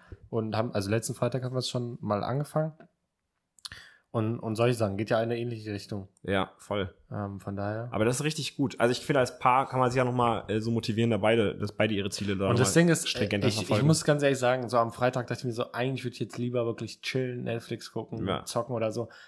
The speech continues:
Speaker 1: Aber als ich dann erstmal ein Kapitel Herr der Ringe gelesen hatte, dachte ich mir so, oh, das war nice. Das war einfach nice.
Speaker 2: Ja,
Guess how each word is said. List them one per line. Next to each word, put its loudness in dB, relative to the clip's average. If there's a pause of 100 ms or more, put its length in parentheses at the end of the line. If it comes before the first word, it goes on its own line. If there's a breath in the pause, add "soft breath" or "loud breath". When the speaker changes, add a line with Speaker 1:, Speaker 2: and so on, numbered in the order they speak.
(120)
Speaker 1:
Aber 4
als 4
ich -2
dann 2
erstmal 4
ein 0
Kapitel 0
Herr 4
der 0
Ringe 0
gelesen 0
hatte, 0
dachte -2
ich -16
mir -2
so, -6
oh, -4
das -10
war -2
nice. -8
Das -10
war -2
einfach -10
nice. -6
Speaker 2:
Ja, 0